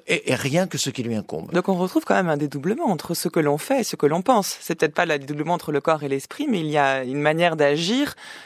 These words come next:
Speaker 2: euh, qui permet à, à l'homme, en l'occurrence à Arjuna, de,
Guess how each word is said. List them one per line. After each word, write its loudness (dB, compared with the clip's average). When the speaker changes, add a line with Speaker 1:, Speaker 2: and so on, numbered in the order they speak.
Speaker 2:
euh, 6
qui -2
permet 4
à, 4
à 2
l'homme, 4
en 2
l'occurrence -2
à 4
Arjuna, 0
de, 2